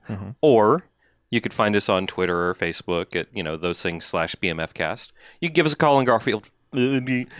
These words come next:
Speaker 2: could give us a call on the Garfield phone at nine one zero five jocks B M F or nine one zero five five six nine two six three. Or you could visit the website at B M F cast dot com, and on the right-hand side, there are a bunch of buttons that will take you to all of our fabulous contact places, all the social medias.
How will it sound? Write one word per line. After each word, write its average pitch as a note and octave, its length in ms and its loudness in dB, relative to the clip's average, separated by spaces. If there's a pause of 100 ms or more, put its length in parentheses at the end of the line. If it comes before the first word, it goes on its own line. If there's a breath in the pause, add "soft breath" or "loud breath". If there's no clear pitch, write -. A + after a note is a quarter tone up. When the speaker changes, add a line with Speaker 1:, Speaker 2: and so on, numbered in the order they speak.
(180 loud breath)
Speaker 2:
could B2 200 -6
give D3+ 120 4
us D3+ 80 4
a - 60 -4
call C3 180 4
on A#2+ 80 4
the A#2 60 2
Garfield G#2 360 2
phone G#2+ 200 2
at G#2+ 80 -2
nine F#2+ 160 0
one F#2 120 0
zero F#2 180 2
five F2+ 200 0
jocks F2+ 220 -2
B F#2+ 100 -8
M F2 100 -6
F G#2+ 160 -2
or G2+ 60 0
nine F2 160 -2
one E2+ 140 -6
zero F2+ 160 0
five E2+ 180 -2
five E2+ 160 -6
six - 180 -12
nine E2+ 160 -6
two F2 140 -12
six - 240 -12
three. B2 220 -6 (520 soft breath)
Or C#4+ 120 4
you C#4 80 6
could A3+ 100 -6
visit G#3 240 6
the F#3+ 60 2
website F#3 400 4
at A2 80 -10
B C3 80 4
M A#2 100 6
F A#2 140 2
cast A#2 240 0
dot G#2 160 2
com, A#2+ 280 2
and G#2 120 -2
on G2+ 100 2
the G2 60 0
right-hand G2+ 380 0
side, G2 200 2
there F2+ 80 0
are F2 40 2
a E2 40 -2
bunch F2+ 180 -2
of F2 60 -6
buttons F2+ 280 0
that C#2+ 100 -4
will G2 80 -4
take - 200 -2
you F#2 100 -8
to F#2+ 100 -8
all F#2+ 180 0
of E2+ 100 -2
our F2 200 -2 (520 soft breath)
fabulous G#2 440 2
contact F#2+ 440 0
places, F#2 480 -2
all F#2+ 120 -2
the F2 100 -8
social G2 320 -2
medias. F2 480 -6